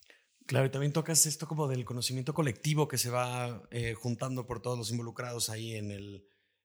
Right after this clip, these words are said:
en la misma asociación, ¿no? Ya no, o sea, vamos, un board, por ejemplo, pues sí es el conocimiento colectivo de las ocho personas que tienes ahí, ¿no? Pero una asociación, pues, trae un bagaje mucho más, mucho más importante.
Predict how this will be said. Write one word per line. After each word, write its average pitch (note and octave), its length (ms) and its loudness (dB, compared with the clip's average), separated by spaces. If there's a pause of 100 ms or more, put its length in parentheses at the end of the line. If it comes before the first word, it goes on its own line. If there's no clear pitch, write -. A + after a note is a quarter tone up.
en A2 100 2
la A2 80 4
misma A2 220 2
asociación, A2+ 640 4
¿no? B2 160 0
Ya A#2 140 0
no, A2 460 -4
o - 60 -4
sea, A#2+ 160 2 (380)
vamos, B2 400 4
un C3+ 200 8
board, B2 360 2
por A2+ 100 -8
ejemplo, B2 380 -2
pues G2+ 120 0
sí A#2 100 2
es G#2 80 -2
el A#2 80 -2
conocimiento A2 360 -4
colectivo A2+ 520 -4
de G2+ 80 0
las F#2 240 -4
ocho G2+ 200 -6
personas G2+ 360 -4
que - 80 -16
tienes G#2+ 240 -2
ahí, A#2 260 -2
¿no? B2 260 -6
Pero F#2 320 -12 (280)
una A2+ 180 4
asociación, A2 600 0
pues, G#2 200 -2
trae G#2 420 0 (380)
un G#2+ 160 4
bagaje G#2 480 -2
mucho G2+ 240 -2
más, - 500 0
mucho G#2 220 -4
más G2 160 -2
importante. F#2+ 600 -8